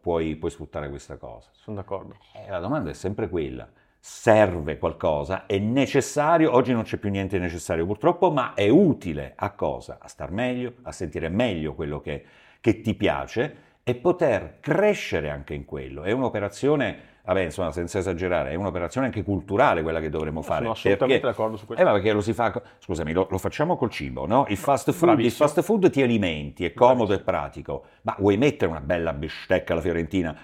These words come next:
Speaker 1: fatta bene, un bel piatto di un, di un, di un, di un bravo chef gourmet? È un livello diverso, chiunque è in grado di apprezzare quello, anche il quindicenne,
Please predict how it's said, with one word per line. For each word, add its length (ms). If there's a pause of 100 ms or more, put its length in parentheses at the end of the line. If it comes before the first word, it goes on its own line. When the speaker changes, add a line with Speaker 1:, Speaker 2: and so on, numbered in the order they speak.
Speaker 1:
fatta 360
bene, 240
un 80
bel 160
piatto 500
di 100
un, 140
di 100
un, 140 (220)
di 80 (100)
un, 180
di 120
un 80
bravo 240
chef 520
gourmet? 320 (440)
È 100
un 140
livello 320
diverso, 340
chiunque 520
è 20
in 80
grado 220
di 100
apprezzare 480
quello, 340
anche 380
il 160
quindicenne, 1200